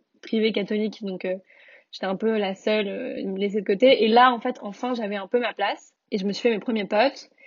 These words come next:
Alors, c'était une période qui était, euh, positive et négative aussi sur d'autres trucs. C'est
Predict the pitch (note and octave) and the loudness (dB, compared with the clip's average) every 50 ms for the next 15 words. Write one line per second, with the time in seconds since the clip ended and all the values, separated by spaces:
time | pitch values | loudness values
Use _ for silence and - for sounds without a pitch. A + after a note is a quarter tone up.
0 | - - - - _ _ - A3 G#3 G#3 G3+ - A3 - A3 A3 G3+ A3 A3+ A3 | -20 -20 -20 -20 _ _ -6 -4 -4 -2 0 0 0 0 0 0 2 2 2 2
1 | G3+ - A3 G3 G3 A3+ G#3+ G#3 G3+ G3+ G3+ G3+ G3 - A#3+ G3 G3+ G3 - A#3+ | 2 2 2 2 4 2 2 2 2 0 -2 -4 -4 -2 -2 -2 -2 -4 -4 -2
2 | A3+ A3+ G#3+ G#3 G3 G3 G3+ - - A3 G3+ G3+ G#3 G3+ - A3+ G#3+ - G#3 F#3 | -2 0 0 -2 -2 -4 -4 -4 -4 -4 -2 -2 -2 -4 -4 -6 -4 -2 -2 0
3 | G3+ F#3+ - - - D4+ D4+ C4 - _ _ _ _ _ _ _ _ - A#3 G#3 | 0 -2 -2 -2 0 2 2 0 0 _ _ _ _ _ _ _ _ 0 2 4
4 | G3+ G3+ G3+ G#3 G3+ G3+ G3 - | 4 4 4 2 0 0 -2 -4